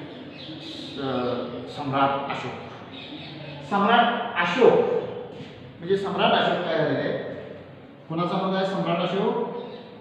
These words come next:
चंद्रगुप्त मौर्याचा हा कोण आहे? नातू आहे, बिंदुसारचा मुलगा. हा, हे जे आहे चंद्रगुप्त मौर्यांच्या नंतरचं जे तिस-, म्हणजे तिसरी पिढी, चंद्रगुप्त मौर्यांच्या नंतर त्यांचा मुलगा बिंदुसार, बिंदुसार नंतर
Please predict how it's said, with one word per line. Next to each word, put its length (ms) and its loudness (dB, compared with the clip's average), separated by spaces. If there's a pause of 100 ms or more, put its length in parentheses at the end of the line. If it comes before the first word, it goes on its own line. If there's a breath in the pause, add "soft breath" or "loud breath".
(520)
चंद्रगुप्त 640 0
मौर्याचा 540 2
हा 160 -2
कोण 140 -2
आहे? 100 -2
नातू 540 4
आहे, 460 -2
बिंदुसारचा 1000 0 (260)
मुलगा. 540 4 (1500)
हा, 360 8 (420)
हे 200 6
जे 80 8
आहे 180 6
चंद्रगुप्त 800 0
मौर्यांच्या 540 2
नंतरचं 500 -2
जे 240 0
तिस-, 640 -8
म्हणजे 320 -6
तिसरी 260 2
पिढी, 500 2
चंद्रगुप्त 400 0
मौर्यांच्या 460 -2
नंतर 200 -2
त्यांचा 340 -4
मुलगा 360 -4
बिंदुसार, 300 -2
बिंदुसार 380 -2
नंतर 400 -2